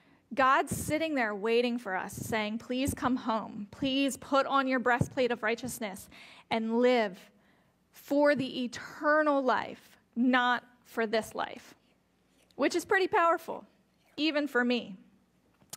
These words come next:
So, we've got our belt of truth on, right? And we've got the breastplate of righteousness that is going to help us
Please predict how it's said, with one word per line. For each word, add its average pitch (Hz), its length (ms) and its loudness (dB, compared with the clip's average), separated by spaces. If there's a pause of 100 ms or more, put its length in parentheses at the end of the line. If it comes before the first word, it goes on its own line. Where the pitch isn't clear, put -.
So, 262 280 4 (1900)
we've 240 160 0
got 254 180 6
our 233 80 2
belt 247 220 4
of 311 100 2
truth 320 320 0
on, 226 320 -2 (120)
right? 226 340 2 (720)
And 320 840 2 (120)
we've 285 280 -4
got 285 240 2
the 277 60 0
breastplate 302 840 0
of 320 140 0
righteousness 311 580 -2
that 247 160 0
is 254 120 0
going 269 240 0
to 311 100 0
help 311 500 0
us 226 520 0